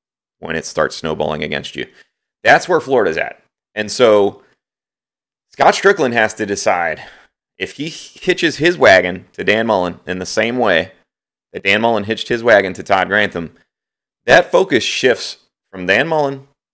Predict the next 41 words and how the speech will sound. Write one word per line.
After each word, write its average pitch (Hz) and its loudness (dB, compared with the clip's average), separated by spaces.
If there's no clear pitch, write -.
onto 90 -10
Scott 104 2
Strickland. - -6
Because, 95 -2
let's 120 -6
be 151 0
honest, - -2
as 98 4
an 107 -4
athletics 120 0
director 107 0
at 92 0
a 90 -4
place 90 -4
like 113 -4
Florida, 87 0
all 101 4
the 170 0
small 147 0
sports, 135 -2
success - 0
there, 135 2
that's 95 0
great. - -6
It - -20
doesn't 101 -4
matter 98 0
if 92 -18
the 90 -12
football 87 0
team 85 -6
isn't 80 -8
doing 85 -4
well 76 -4
and 87 -10
if 85 -12
the 82 -14
moneymaker 87 -4
for 87 -4
the 82 -6
program, 82 -4